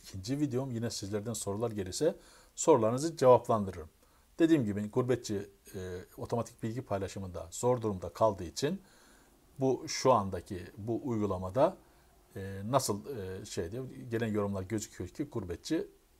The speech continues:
pek sıcak buna bakmıyor. Ama bu ne olur? Tabii bakın ben her zaman bu ekonomik konularda biliyorsunuz sizleri, e, değişik bilgilendiriyorum. Şimdi ne olur?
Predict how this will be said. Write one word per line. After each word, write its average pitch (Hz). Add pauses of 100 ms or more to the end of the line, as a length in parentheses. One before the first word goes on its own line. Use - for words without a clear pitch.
(460)
pek -
sıcak 139
buna 131 (380)
bakmıyor. 85 (580)
Ama 110
bu 139
ne 127
olur? 143 (280)
Tabii 90
bakın 92
ben 95
her 92
zaman 95 (500)
bu 104
ekonomik 92
konularda 90
biliyorsunuz 90 (640)
sizleri, 95
e, 104 (640)
değişik 101
bilgilendiriyorum. 87 (180)
Şimdi 117
ne 156
olur? 143